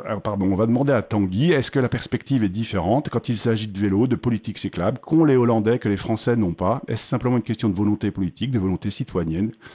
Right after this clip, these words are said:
Demandez à Tanguy. Et si oui, s'il y avait une culture, un art de vivre à la hollandaise qui était propice au développement du vélo,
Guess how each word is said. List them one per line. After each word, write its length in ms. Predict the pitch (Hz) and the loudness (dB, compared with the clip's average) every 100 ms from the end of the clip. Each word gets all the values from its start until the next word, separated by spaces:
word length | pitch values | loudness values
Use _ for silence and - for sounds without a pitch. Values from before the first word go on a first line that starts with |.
| - | -12
Demandez 320 | - 113 143 147 | -2 2 4 4
à 100 | 120 | 2
Tanguy. 380 | 107 80 90 | 0 -2 0
Et 80 | 127 | 0
si 220 | 110 131 | 0 0
oui, 240 | 104 120 160 | 2 2 2
s'il 200 | - 127 | 2 2
y 40 | |
avait 100 | 113 | 4
une 140 | 123 110 | 2 2
culture, 420 | 151 123 131 131 | -2 0 0 2
un 140 | 113 | 4
art 100 | 127 | 2
de 100 | 123 | 2
vivre 280 | 123 131 107 | 2 2 2
à 40 | 104 | 2
la 60 | |
hollandaise 500 | 104 95 90 107 107 | 2 2 0 0 0
qui 100 | - | -4
était 180 | 95 98 | -2 -2
propice 440 | - 120 - 135 | -4 -6 -4 -2
au 20 | 101 | -2
développement 400 | 98 101 - 104 | -2 -2 -2 -2
du 100 | 90 | 0
vélo, 220 | 80 | -2